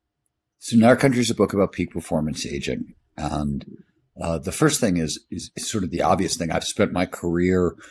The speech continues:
uh, working on flow. <clears throat> I'm the executive director of the Flow Research Collective. Uh, and for those of you who don't know what flow is,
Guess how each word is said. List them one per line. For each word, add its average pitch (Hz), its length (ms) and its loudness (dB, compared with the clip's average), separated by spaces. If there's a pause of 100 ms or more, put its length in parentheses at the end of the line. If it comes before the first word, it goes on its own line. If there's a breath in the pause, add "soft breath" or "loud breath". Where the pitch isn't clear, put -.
(360 soft breath)
uh, 73 240 -2
working 87 300 -2
on 80 120 0
flow. 78 560 -4
<clears throat> - 80 -16
I'm 123 400 -4
the 92 60 4
executive 85 400 0
director 87 260 0
of 82 60 -2
the 85 60 -2
Flow 85 200 -2
Research 85 360 0
Collective. 90 480 -4 (300 soft breath)
Uh, 92 240 -2
and 107 120 2
for - 200 0 (240)
those 117 280 2
of 113 60 4
you 107 140 6
who 92 140 -4
don't 95 280 4
know 101 120 2
what 95 100 4
flow 92 360 0
is, 90 380 4